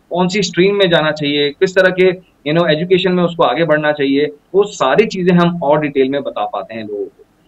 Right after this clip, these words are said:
तो इसकी दो साल से लेके अस्सी साल, नब्बे साल, सौ साल, कोई ही limit नहीं है। आप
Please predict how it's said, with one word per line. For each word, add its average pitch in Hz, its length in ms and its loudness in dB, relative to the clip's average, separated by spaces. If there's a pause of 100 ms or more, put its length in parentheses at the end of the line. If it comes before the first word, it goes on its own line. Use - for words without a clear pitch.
(180)
तो 214 240 8
इसकी 220 460 0
दो 175 480 4
साल 202 260 4
से 190 120 0
लेके 180 380 4
अस्सी 185 500 -8
साल, 175 360 0
नब्बे 165 260 -2
साल, 165 260 4
सौ 156 260 -2
साल, 160 280 0 (160)
कोई 180 200 4
ही 185 120 2
limit 165 400 0
नहीं 156 200 -4
है। 156 180 -6 (240)
आप 139 200 -4